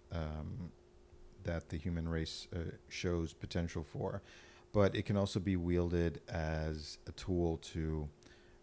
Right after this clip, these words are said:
uh, control and manipulate the masses, which is what we're seeing in this day and age. Uh, you know,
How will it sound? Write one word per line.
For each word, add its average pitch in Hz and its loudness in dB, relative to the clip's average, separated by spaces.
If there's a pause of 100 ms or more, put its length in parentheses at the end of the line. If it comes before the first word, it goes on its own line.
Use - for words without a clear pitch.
uh, 82 -2
control 85 -2
and 78 0
manipulate 78 -4
the 82 -4
masses, 85 -2
which 95 0
is 95 0 (560)
what 127 6
we're 127 6
seeing 107 2
in 85 2
this 85 -4
day 90 2
and 87 0
age. 90 -2 (100)
Uh, 85 0 (1300)
you 123 2
know, 117 2